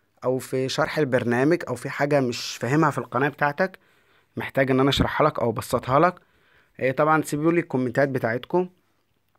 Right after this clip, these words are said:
وان شاء الله دايما نقدر نحل مشاكلكم. لو في اي مشكلة حصلت كده مع اي حد في قناته، طبعا أنا تحت امركم في اي وقت،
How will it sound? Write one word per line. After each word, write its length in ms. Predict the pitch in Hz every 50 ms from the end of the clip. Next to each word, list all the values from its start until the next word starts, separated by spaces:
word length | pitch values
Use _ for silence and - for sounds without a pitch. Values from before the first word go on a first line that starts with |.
| _ _ _ _ _ _ _ _ _ _ _ - _ _ _ -
وان 600 | 143 127 131 139 143 151 151 156 156 156 151 151
شاء 200 | - - 156 156
الله 180 | 151 147 147 147
دايما 280 | 135 147 147 147 139
نقدر 300 | 131 135 135 123 123 117
نحل 280 | 117 107 - 147 147 143
مشاكلكم. 580 | 131 120 - 90 - 120 127 135 - - 165
لو 100 | 165 147
في 160 | 135 - 117 -
اي 140 | 143 143
مشكلة 340 | 131 127 117 - - - 143
حصلت 380 | 135 - 135 - 151 151 135 -
كده 300 | - 139 139 151 165 180 - _ _ _ _ _ -
مع 180 | 120 120 - -
اي 160 | 151 170 170
حد 260 | - - - 156 147
في 80 | 143 -
قناته، 360 | - 135 127 135 151 147 156
طبعا 240 | 139 - 127 131 131
أنا 120 | 123 123
تحت 240 | 120 - 127 - -
امركم 340 | 120 110 110 127 135 - 139
في 120 | - -
اي 160 | - 127 127 120
وقت، 300 | 127 151 170 175 _